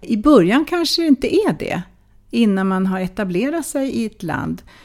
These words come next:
Och jag har svårt att tänka, men jag brukar alltid tänka mig tvärtom. Om jag kommer till ett land, jag var i Polen för inte så många år sedan, och där låg de och, eh,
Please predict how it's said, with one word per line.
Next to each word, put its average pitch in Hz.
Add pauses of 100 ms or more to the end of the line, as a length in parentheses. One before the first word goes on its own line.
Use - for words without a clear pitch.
(200)
Och 196
jag 165
har 320
svårt 294
att 285
tänka, 190
men 190
jag 208
brukar 285
alltid -
tänka 233
mig 240
tvärtom. 208
Om 254
jag 330
kommer 208 (480)
till 208
ett 208
land, 185
jag 208
var 202
i 214
Polen 208
för 240
inte 202
så -
många 208
år 190
sedan, 185 (540)
och 202
där 180
låg 262
de 254
och, -
eh, 208